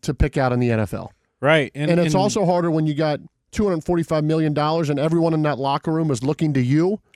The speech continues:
Speaker 2: Right.
Speaker 1: And you're doing nothing.
Speaker 2: Yeah, I think Kyle summed it up pretty much perfectly. Like, you gotta be one or, one or the other. A great guy or an unbelievable player. And Russ is somewhere in the middle. And what bothers me, and we only hear Kyle's side of the story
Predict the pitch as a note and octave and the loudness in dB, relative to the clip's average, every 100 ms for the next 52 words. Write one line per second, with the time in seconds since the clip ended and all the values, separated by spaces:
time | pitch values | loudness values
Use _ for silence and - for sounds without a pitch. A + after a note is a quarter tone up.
0 | - G2 F2+ - D3+ D3 D#3+ D#3+ D3+ C#3+ | -16 -12 -12 -8 -2 0 2 2 2 0
1 | C3 - - A#2+ _ _ _ _ _ - | -2 -4 -12 -16 _ _ _ _ _ -4
2 | C#3 C3 D3+ D#3+ - B2 G#2+ - A2+ G#2 | 0 2 2 0 0 0 0 -4 -4 -4
3 | G2+ - A2+ G2+ F#2+ E2+ A#2 G#2+ - F2+ | -6 -8 -8 -6 -8 -8 -8 -8 -10 -12
4 | F2 F#2+ C#3 C3+ B2+ A2 A2+ G#2+ A2+ A2 | -10 -8 -4 0 0 0 -4 -4 -4 -4
5 | G2 A#2 C3 B2+ G#2 G2+ F2 A#1 - - | -6 -6 -2 -2 -2 -4 -8 -10 -18 -14
6 | A2 G2+ C3 C#3 B2 B2+ B2 A#2 A2+ - | -14 -4 0 0 0 0 2 2 -2 -6
7 | - _ _ - A2 A#2+ B2+ B2+ A#2+ A2+ | -20 _ _ -6 -6 -4 -2 -2 -2 -2
8 | A2+ A2 G#2 G2 - G#2 F#2+ F#2+ G#2 G#2+ | -2 -2 -4 -6 -6 -6 -6 -8 -8 -2
9 | C3+ C#3 C3 - B2 B2 A2+ G#2+ G2 A2+ | -2 -2 -8 -4 -4 -2 -2 -4 -4 -4
10 | B2+ G#2+ A2 B2+ B2+ D3+ E3 C3+ A2+ C3 | -2 -2 -4 -4 0 0 0 -2 -4 -4
11 | A2 A2 E3 F#3+ C#3 - C3+ B2+ G#2+ G#2 | -4 -2 -2 0 -4 -4 -6 -4 -4 -6
12 | _ _ _ _ _ _ - C3+ B2+ A#2 | _ _ _ _ _ _ 0 2 4 0
13 | C3+ A#2+ A2 G#2 - A2+ F#2+ E2+ | 0 -2 -2 -8 -8 -8 -8 -10